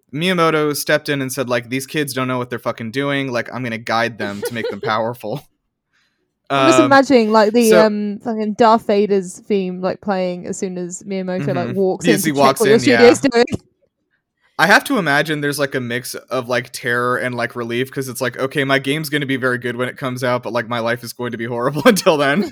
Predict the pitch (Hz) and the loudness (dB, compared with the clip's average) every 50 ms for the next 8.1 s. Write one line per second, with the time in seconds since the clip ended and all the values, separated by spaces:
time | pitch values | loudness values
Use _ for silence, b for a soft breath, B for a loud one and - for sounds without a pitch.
0 | - _ - 494 415 - 508 453 - - - - - - - - _ - - - | -8 _ 0 0 2 4 2 2 2 2 0 -2 -4 -10 -14 -12 _ -14 -16 -16
1 | _ _ _ _ - 539 605 605 587 554 539 508 480 466 440 349 320 - 247 233 | _ _ _ _ -14 -12 -10 -8 -8 -8 -8 -8 -10 -12 -12 -14 -14 -12 -10 -8
2 | 220 220 214 214 208 214 240 247 _ _ _ _ _ _ _ _ _ _ _ _ | -8 -8 -8 -8 -10 -12 -14 -18 _ _ _ _ _ _ _ _ _ _ _ _
3 | _ _ _ - 120 139 139 135 135 135 135 127 127 b b b b b b - | _ _ _ -4 -4 -2 -2 -2 -4 -4 -6 -8 -12 b b b b b b -10
4 | - 180 175 170 - 185 175 165 160 151 143 139 135 95 - - 147 147 160 147 | -4 -2 -2 -2 0 0 0 0 2 2 2 2 0 0 -2 -4 -6 -4 -4 -4
5 | - 170 165 175 190 - 175 156 151 139 131 131 131 131 127 123 120 120 120 127 | 0 2 2 2 2 -2 -4 -4 -4 -4 -4 -4 -4 -4 -4 -4 -6 -6 -8 -8
6 | 127 120 117 - - 113 113 113 - - 113 107 110 110 110 _ _ _ _ _ | -10 -10 -10 -10 -8 -8 -6 -8 -6 -6 -6 -6 -6 -6 -8 _ _ _ _ _
7 | _ - 110 117 117 117 127 151 131 135 - - 131 123 120 113 - - - 127 | _ -6 -4 -2 -2 -2 -2 -4 -8 -10 -8 -4 -4 -4 -4 -6 -10 -10 -8 -6
8 | 117 113 - | -6 -8 -8